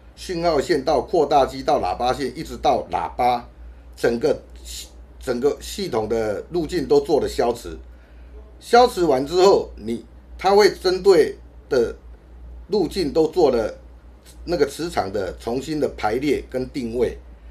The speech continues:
然后消磁完之后，你会很明确的听到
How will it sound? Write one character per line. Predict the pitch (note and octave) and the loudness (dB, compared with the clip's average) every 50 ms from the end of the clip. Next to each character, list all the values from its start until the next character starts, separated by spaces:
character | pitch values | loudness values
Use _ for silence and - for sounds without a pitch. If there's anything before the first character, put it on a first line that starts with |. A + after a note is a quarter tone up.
| - - - - - - | -20 -20 -20 -20 -16 -4
然 | - C3 F3+ | 0 2 4
后 | G#3 G3 D3+ - | 4 4 2 0
消 | - - G3+ F#3 | -2 0 0 0
磁 | G3 F3 E3 | 0 0 0
完 | C#3+ A#2+ A2+ | -2 -2 -2
之 | A2 C3+ | -2 -2
后， | E3+ E3 | -2 -2
你 | C3 A2 | 0 0
会 | A#2+ F3 E3+ - | 0 0 0 0
很 | - A2+ G#2+ | -2 -4 -6
明 | G2+ F#2+ G2 A2 C3 D3 | -6 -6 -8 -8 -8 -8
确 | - - G#3+ F#3 | -2 2 2 2
的 | - - D3 | 4 2 0
听 | - - D3+ D3 | -2 -4 -8 -2
到 | C#3+ D#3+ C#3+ G#2+ - - | 2 2 2 2 2 -2